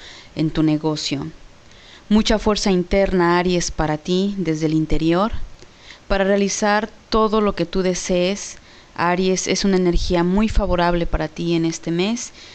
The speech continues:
de agosto. Y también algo muy importante, eh, conéctate con tus emociones, no todo es dinero, no todo es trabajo, también toma en cuenta tu familia,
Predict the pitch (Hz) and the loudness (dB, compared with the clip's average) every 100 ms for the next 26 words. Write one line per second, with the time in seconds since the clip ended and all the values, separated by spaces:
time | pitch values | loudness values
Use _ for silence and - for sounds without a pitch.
0 | - - - 165 170 175 220 247 - 202 | -20 -20 -10 -4 -2 0 0 -2 -2 -4
1 | 208 - - - - 220 240 247 240 233 | -4 -8 -20 -14 -6 2 4 6 4 4
2 | 220 220 220 208 196 - 175 175 160 156 | 2 4 2 2 0 0 0 0 0 -2
3 | - - 175 170 170 165 160 - - - | -2 -2 0 0 0 0 0 -4 -14 -20
4 | - - - 208 208 - - 185 - 175 | -20 -6 0 2 2 0 -2 -2 -2 -2
5 | 175 185 170 170 - 196 190 190 185 - | -2 0 0 0 2 2 2 2 0 -2
6 | 190 185 185 185 180 185 180 175 170 170 | 0 2 2 2 0 2 4 4 2 0
7 | - 180 180 180 185 190 190 190 - - | -4 -2 0 2 2 2 2 0 -4 -16
8 | - - - 190 185 190 185 180 175 - | -20 -20 -6 -2 0 0 0 0 0 0
9 | 170 180 196 - 208 208 202 196 208 202 | 2 2 0 0 -2 0 -2 0 -2 -2
10 | 196 190 185 185 185 180 - - 165 175 | -2 -2 0 -2 0 -2 -4 -2 0 0
11 | 185 190 202 | 0 0 -2